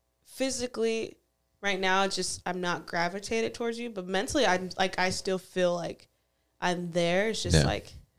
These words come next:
Speaker 1: physically, I, I just can't be there
Speaker 2: Yeah.
Speaker 1: with you."
Speaker 2: Yeah, I got you. So, but then what do you do at that point? Because now, um, you, you, you say, "I'ma start cooking better."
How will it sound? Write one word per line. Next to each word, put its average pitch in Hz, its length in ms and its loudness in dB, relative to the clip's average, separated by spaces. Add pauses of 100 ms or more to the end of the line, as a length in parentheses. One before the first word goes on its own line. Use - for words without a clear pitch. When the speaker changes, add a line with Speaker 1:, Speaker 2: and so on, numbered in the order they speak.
(220)
Speaker 1:
physically, 185 580 0
I, 165 140 -2 (280)
I 180 80 -8
just 170 240 -8
can't - 260 -8
be - 160 -8
there 117 180 -6
Speaker 2:
Yeah. 90 120 10
Speaker 1:
with - 120 8
you." 330 260 2
Speaker 2:
Yeah, 92 280 12
I 95 60 8
got 131 240 6
you. - 160 -4
So, 78 340 8
but 82 240 2
then 85 220 4
what 78 180 4
do 80 60 -2
you 82 100 2
do 127 220 8
at 80 80 6
that 73 160 2
point? - 240 -4 (320)
Because 82 420 4
now, 90 480 6 (560)
um, 78 520 2 (1500)
you, 87 300 0 (280)
you, 90 300 -2
you 95 140 -2
say, 85 340 4 (160)
"I'ma 82 140 4
start 82 240 6
cooking 95 280 6
better." 76 260 0